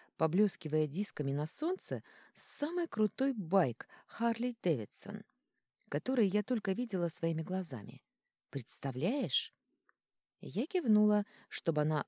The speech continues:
продолжала, не прерываясь. Но я и близко не представляю, какие существуют модели и в чем крутизна. "А я же люблю мотоциклы", продолжила Лера. "Даже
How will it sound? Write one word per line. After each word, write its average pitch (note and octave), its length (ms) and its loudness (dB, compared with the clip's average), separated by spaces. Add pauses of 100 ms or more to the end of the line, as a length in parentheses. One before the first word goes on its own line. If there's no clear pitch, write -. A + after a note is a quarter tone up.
продолжала, F#3+ 880 -2
не C3+ 180 -2
прерываясь. - 760 -8 (920)
Но D3 80 0
я C#3+ 240 2
и - 20 2
близко D#3+ 440 -2
не D3 80 2
представляю, C#3+ 720 0
какие F3+ 340 0
существуют D#3 680 -4
модели D3 420 -2
и - 160 -10
в - 60 -14
чем C3+ 220 -4
крутизна. - 540 -12 (1400)
"А G#3 120 4
я C#4 260 4
же C3 160 -2
люблю F#3 360 2
мотоциклы", G#3+ 800 0 (560)
продолжила F3 800 0
Лера. C3 420 -4 (540)
"Даже C#3+ 340 0